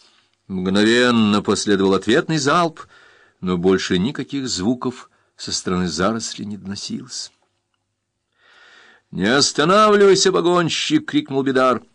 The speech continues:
«Хорошо, хозяин!» отвечал тот, ударив своим жезлом по голове исполина. Слон продолжал свой бег.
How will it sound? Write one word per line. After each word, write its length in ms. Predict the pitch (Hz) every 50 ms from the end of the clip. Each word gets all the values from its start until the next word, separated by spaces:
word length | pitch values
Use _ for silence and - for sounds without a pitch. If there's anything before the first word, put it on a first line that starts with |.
| _ _
«Хорошо, 760 | - - 104 101 113 135 151 165 151 - - 196 226 226 196
хозяин!» 760 | - - 190 190 180 170 185 180 180 175 165 160 151 135 120 - - - - _
отвечал 600 | _ 101 101 90 98 101 98 - - 104 95 95
тот, 440 | 95 - - 135 165 170 156 - -
ударив 420 | 110 98 90 95 101 101 101 90 -
своим 300 | - - 95 90 90 87
жезлом 560 | 82 87 101 131 151 147 127 120 143 143 135
по 120 | - 113
голове 320 | 98 87 87 87 87 101 110
исполина. 600 | 107 - - - 95 92 82 87 - - - _ _ _ _ _ _ - - _ _ _ _ _ _ _ _ _ _ _ _ _ _ _ - - - - - - - - _
Слон 480 | - - - - 113 139 151 156 151 127
продолжал 600 | 135 131 127 135 131 127 117 117 143 165 170 165
свой 380 | - - - - 87 85 85 85
бег. 460 | 78 80 87 85 87 90 90 - -